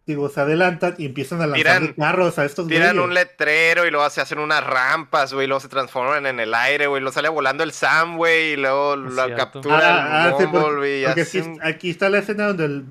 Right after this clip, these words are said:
Speaker 1: Bumblebee va a chocar contra los carros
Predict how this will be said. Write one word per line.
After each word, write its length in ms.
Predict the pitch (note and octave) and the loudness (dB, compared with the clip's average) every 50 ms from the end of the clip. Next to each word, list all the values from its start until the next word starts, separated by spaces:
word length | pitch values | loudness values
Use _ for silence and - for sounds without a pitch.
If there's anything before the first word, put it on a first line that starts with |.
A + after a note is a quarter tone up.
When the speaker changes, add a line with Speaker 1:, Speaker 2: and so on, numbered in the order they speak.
| - _ _ _ | -20 _ _ _
Speaker 1:
Bumblebee 720 | D3 D3+ D3+ E3 E3+ F#3+ F#3+ E3 E3+ F3+ F3 F3+ F3+ - _ _ | -4 -2 -2 0 -2 -2 -2 -2 -4 -4 -4 -6 -10 -14 _ _
va 300 | D3 B2+ B2 - - F#3+ | -20 -12 -4 -2 0 0
a 80 | G3 - | -2 -2
chocar 360 | - - - E3 D3+ D#3 D#3 | -6 -8 -4 -2 -4 -4 -4
contra 320 | - F3 D#3+ D#3 D#3+ C3+ | -6 -8 -6 -6 -6 -6
los 220 | B2+ B2 A2+ - - | -6 -8 -8 -10 -6
carros 420 | - D#3+ E3 F3+ F3 E3 D#3 D#3+ | -4 -2 -2 -2 -2 -6 -6 -8